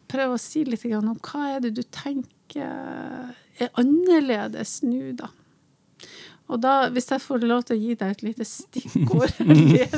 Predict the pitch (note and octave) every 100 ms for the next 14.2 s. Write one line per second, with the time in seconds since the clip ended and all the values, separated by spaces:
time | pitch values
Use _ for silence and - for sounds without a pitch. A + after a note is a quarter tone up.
0 | - C4+ C4 A#3+ A3 - - - B2 D#3
1 | D3+ E4+ - - - D4+ D#4+ - - -
2 | C#4 C#4+ C4+ A#3 C#4 B3+ C4 A3+ A3 C#4+
3 | C4 G#3+ G#3+ G#3+ G#3 G#3 G#3+ G#3+ A3 C#4+
4 | C4+ - - D#4+ A3+ B3 A3 D4 F#3+ -
5 | A3+ G#3 G#3 G#3+ G#3 - - - - D4
6 | - - C4 - - G3 F#3+ D#3+ - B2
7 | A3+ E4 - F#4 E4+ C#4+ C#4+ - - -
8 | - - - - - - - _ _ _
9 | - B2 C3 C3 B2+ B2 A#2+ A#2 A2+ A2+
10 | G#2+ G#2+ G#2+ G#2+ - - _ _ _ _
11 | _ _ _ - A#2+ A2+ G#2 B2 A2+ G#2+
12 | G2 F#2+ F#2+ F2+ A#2+ - A2+ A2 A#2+ F#2+
13 | A2 A#2 A2+ A2+ G#2+ - _ _ _ _
14 | - D3